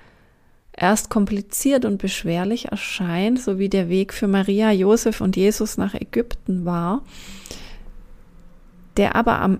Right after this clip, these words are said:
Ende Sicherheit bedeutet, auch für mein Leben, auch für meinen Christusglauben.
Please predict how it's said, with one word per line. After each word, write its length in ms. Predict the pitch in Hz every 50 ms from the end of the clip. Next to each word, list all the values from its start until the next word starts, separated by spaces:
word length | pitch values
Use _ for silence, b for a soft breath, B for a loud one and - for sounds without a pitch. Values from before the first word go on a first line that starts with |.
| - -
Ende 920 | - 185 190 196 214 220 233 233 226 226 220 214 214 214 214 220 220 226
Sicherheit 800 | 240 - - - 302 320 - 311 226 185 175 180 - 147 - -
bedeutet, 800 | - - - - - - 135 139 160 165 - - 208 196 - - - -
auch 560 | - 165 165 165 190 196 - - - - - b b b b b b b b b b b b b b b b - - - - - - -
für 920 | - - - - - - 208 202 190 180 175 175 170 160 156 151 160 175 - - - - - - - - -
mein 240 | 196 160 156 156 156
Leben, 380 | - - 160 185 214 320 320
auch 180 | - - 175 -
für 180 | - - 190
meinen 520 | 185 180 170 160 165 175 180 175 175 180 185 b b b b b - -
Christusglauben. 1400 | - - 233 247 247 - - - - 175 185 - - - - - 190 170 156 147 156 156 - - - 185 190 185